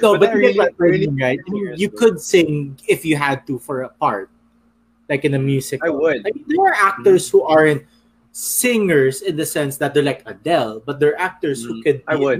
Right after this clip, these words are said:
Speaker 2: though.
Speaker 1: musicals,
Speaker 2: I
Speaker 1: right?
Speaker 2: would.
Speaker 1: So, I mean, fine, sorry, singer is the wrong word, but you could sing if you had no choice or if you had to do it, a-, and things like that. So I just find it weird that you, you keep mentioning that. Why is that? Like,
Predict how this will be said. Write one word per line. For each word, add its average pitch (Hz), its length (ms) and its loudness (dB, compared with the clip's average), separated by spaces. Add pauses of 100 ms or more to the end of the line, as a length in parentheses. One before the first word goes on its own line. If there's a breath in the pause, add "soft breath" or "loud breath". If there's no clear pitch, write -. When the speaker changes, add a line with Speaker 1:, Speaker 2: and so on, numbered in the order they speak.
(100)
Speaker 2:
though. 98 160 -4
Speaker 1:
musicals, - 360 -20 (600)
Speaker 2:
I - 20 -6
Speaker 1:
right? 135 200 2
Speaker 2:
would. 208 100 0
Speaker 1:
So, 202 240 6
I 214 40 4
mean, 214 180 -2 (680 soft breath)
fine, 117 280 -2
sorry, 107 220 -6
singer 220 380 0
is 233 120 -2
the 202 120 4
wrong 185 240 4
word, 156 260 -2
but 139 260 -4
you 139 120 -6
could 135 260 -6
sing 170 360 0
if 147 120 -8
you 131 80 -4
had 110 140 -10
no 139 140 -6
choice 131 420 -6
or 120 120 -8
if 113 200 -10
you 107 80 -14
had 127 200 -8
to 156 80 -8
do 110 260 -8
it, 107 160 -12 (720 soft breath)
a-, 127 320 2
and 127 200 -2
things 139 200 0
like 135 100 2
that. 104 240 0 (240 soft breath)
So - 140 0
I 202 60 6
just 254 180 4
find 262 160 6
it 247 120 2
weird 156 360 6
that 160 180 0
you, 156 140 6
you 160 220 0
keep - 280 -12
mentioning 151 540 -6
that. 123 280 -2 (680)
Why 220 220 4
is 330 280 6
that? 107 280 0
Like, 143 260 2